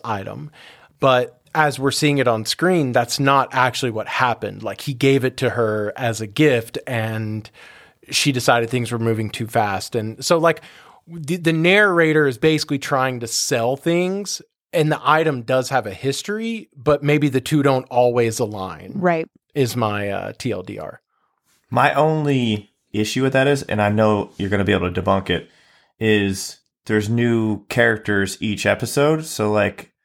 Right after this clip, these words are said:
Speaker 3: you can't really latch on to <clears throat> a character for the season. Each episode, you gotta, like, introduce new people. And I know they do that on Modern Love, but they also have huge names. So, like, part of me is like, that's maybe a selling point of that, where you can get away with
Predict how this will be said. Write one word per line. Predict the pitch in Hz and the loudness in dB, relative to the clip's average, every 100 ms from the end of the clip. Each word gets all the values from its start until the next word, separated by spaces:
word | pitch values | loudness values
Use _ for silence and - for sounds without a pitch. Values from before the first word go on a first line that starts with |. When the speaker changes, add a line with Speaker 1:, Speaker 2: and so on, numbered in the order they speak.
| _ | _
Speaker 3:
you | - | -10
can't | 107 131 123 | -2 0 2
really | 113 | 0
latch | 95 117 131 123 - | -2 0 2 2 2
on | 113 110 | 0 0
to | - 104 95 - | -2 -4 -4 -2
<clears throat> | 190 151 123 - - | 0 0 -2 -6 -6
a | |
character | 101 - 120 110 - 95 95 - _ _ _ - | -2 2 4 2 0 0 -2 -6 _ _ _ -8
for | 101 | -6
the | |
season. | 104 127 104 107 | -2 0 0 0
Each | 110 110 | 0 0
episode, | 208 110 101 | 0 -2 -2
you | |
gotta, | 101 98 | 0 0
like, | 95 95 - - _ _ _ - | 0 0 -4 -16 _ _ _ -4
introduce | 123 113 113 104 | -2 0 -2 -2
new | 113 113 | -2 -2
people. | 107 110 104 98 95 | -2 -4 -4 -4 -2
And | 104 | 0
I | 104 | 2
know | 113 117 | 2 2
they | 107 | 2
do | 98 107 | 0 0
that | 101 | 2
on | 95 | 0
Modern | 95 98 98 | 0 0 0
Love, | 92 95 113 - _ _ _ _ | 0 0 0 -6 _ _ _ _
but | 113 | 0
they | 120 | 4
also | 123 120 | 4 2
have | 98 | -4
huge | - - 117 - | -4 -2 -2 -2
names. | 104 95 85 85 - - _ - | -2 -2 -6 -10 -12 -16 _ -10
So, | 104 | -2
like, | 101 - | -2 0
part | 117 113 | 0 2
of | |
me | 110 | 0
is | 104 | 0
like, | 104 95 - | 0 0 2
that's | 113 - - _ _ | 0 -2 -16 _ _
maybe | 113 110 107 110 110 | -4 -2 0 -2 -4
a | |
selling | - 120 117 | 0 2 2
point | 110 110 98 | 0 -2 -2
of | 87 | 0
that, | 95 107 - | 0 0 -2
where | 98 104 | -8 -4
you | 107 | -2
can | - 95 | -4 -6
get | 107 | -2
away | 98 101 | 0 0
with | 98 | -2